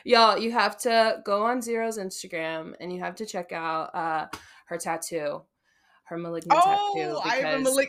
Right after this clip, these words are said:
Speaker 2: I keep forgetting.
Speaker 1: it is good. It is good. Wow.
Speaker 2: <laughs>
Speaker 1: Um, the
Speaker 2: Yeah.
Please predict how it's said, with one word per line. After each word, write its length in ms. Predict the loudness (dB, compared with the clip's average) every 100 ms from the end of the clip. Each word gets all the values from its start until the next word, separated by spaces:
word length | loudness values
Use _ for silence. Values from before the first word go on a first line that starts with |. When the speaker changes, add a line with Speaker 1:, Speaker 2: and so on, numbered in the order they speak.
| 2
Speaker 2:
I 220 | 2 2
keep 240 | -2 -8 -6
forgetting. 460 | -2 0 0 0
Speaker 1:
it 40 | -2
is 260 | -4 -6
good. 720 | -4 2 4 6 4 2 0
It 200 | -2 -4 -2
is 380 | 0 2 0 -2
good. 520 | -2 -2 -2 -4 -2 0
Wow. 800 | 4 4 6 4 2 -2 -6 -14 _ _ _ _ _ -4
Speaker 2:
<laughs> 60 | -2 -4 -10 -14 -18 -2
Speaker 1:
Um, 320 | 4 4 4
the 80 | 2
Speaker 2:
Yeah. 300 | 2 4 2